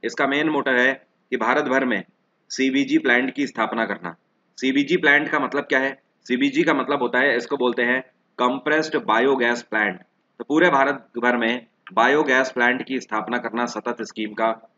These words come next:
main moto है। इसके लिए एक portal भी जारी किया गया है कल के दिन, इस पोर्टल का नाम है सतत डॉट को डॉट इन।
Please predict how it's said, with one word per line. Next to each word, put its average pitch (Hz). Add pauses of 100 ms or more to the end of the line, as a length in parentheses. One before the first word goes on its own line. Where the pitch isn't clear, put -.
(100)
main 113
moto 101
है। 90 (420)
इसके 123
लिए 165
एक 143
portal 135
भी 151
जारी 131
किया 131
गया 131
है 131
कल 127
के 131
दिन, 123 (420)
इस 107
पोर्टल 127
का 135
नाम 123
है 131 (1080)
सतत 139 (240)
डॉट 123
को 127 (380)
डॉट 110
इन। 107